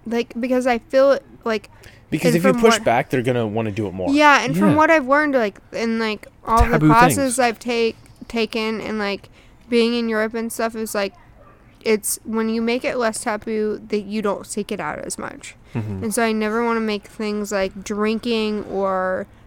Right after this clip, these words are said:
Speaker 1: having sex or, like, certain things super taboo, 'cause I don't want them to seek it out in unsafe environments where it's like, "You wanna try a beer? Okay, try the, try a beer."
Speaker 3: Yeah.
Speaker 1: Because guess what?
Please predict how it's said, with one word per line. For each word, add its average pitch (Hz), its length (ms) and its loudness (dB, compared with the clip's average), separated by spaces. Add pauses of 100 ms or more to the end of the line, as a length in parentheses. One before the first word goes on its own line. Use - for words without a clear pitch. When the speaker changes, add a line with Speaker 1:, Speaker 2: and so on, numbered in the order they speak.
(180)
Speaker 1:
having 196 400 -4
sex 226 480 -2
or, 208 120 -4
like, 202 220 -4
certain 208 340 -8
things 202 400 -8 (300)
super 220 460 -4
taboo, 214 420 -4
'cause 226 200 -12
I 214 80 -2
don't 240 180 -4
want 269 200 -4
them 285 180 -4
to 233 140 0 (240)
seek - 340 -6
it - 20 2
out 214 400 2
in 208 200 -8
unsafe 202 440 -6
environments 190 960 -4 (360)
where 233 120 2
it's 214 120 -2
like, 214 200 -4
"You 247 100 -2
wanna 247 220 2
try 254 180 0
a 247 80 0
beer? 254 300 0 (100)
Okay, 202 440 -4
try 220 200 -2
the, 214 200 -4 (160)
try 269 220 2
a 240 60 4
beer." 202 160 -2 (840)
Speaker 3:
Yeah. 180 160 2 (1120)
Speaker 1:
Because 254 320 2
guess 247 220 0
what? - 160 0